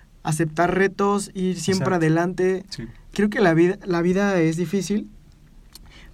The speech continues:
Speaker 1: pero necesitas esos toquecitos de sabor, ¿no? Y ese sabor a la vida se lo pone el salir a, a quebrarte la cabeza pensando, "¿Cómo le voy a hacer hoy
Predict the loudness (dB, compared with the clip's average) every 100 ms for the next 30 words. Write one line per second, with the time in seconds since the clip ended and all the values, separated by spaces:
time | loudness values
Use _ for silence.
0 | -2 0 2 4 2 0 -6 -6 -8 -6
1 | -6 -6 -8 -6 -6 -6 -6 -8 -6 -6
2 | -6 -4 -4 -2 -2 -2 -4 -8 -14 -8
3 | -6 -4 -4 -4 -4 -4 -6 -6 -6 -8
4 | -12 -20 -20 -6 -2 0 0 -2 -6 -14
5 | -20 -20 -20 -20 -20 -8 -4 -2 -2 -2
6 | -2 -4 -6 -12 -6 0 2 2 2 2
7 | 2 0 0 -2 0 0 0 0 0 0
8 | 0 0 0 0 0 -2 -4 -4 -12 -20
9 | -6 2 4 2 -2